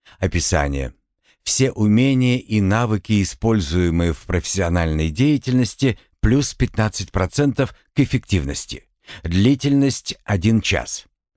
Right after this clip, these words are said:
Применение — один раз в двадцать четыре часа. Требования. Профессии не ниже редкой.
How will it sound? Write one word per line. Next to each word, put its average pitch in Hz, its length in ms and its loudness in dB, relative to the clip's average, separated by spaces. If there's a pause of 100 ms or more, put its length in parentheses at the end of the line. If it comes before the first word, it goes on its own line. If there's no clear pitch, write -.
(260)
Применение — 113 760 2 (180)
один 98 360 0
раз 110 400 0
в 87 140 -2
двадцать 90 500 -2
четыре 85 400 0
часа. - 440 -4 (640)
Требования. 85 760 2 (500)
Профессии 143 680 2
не 123 220 4
ниже 123 340 2
редкой. 73 540 -6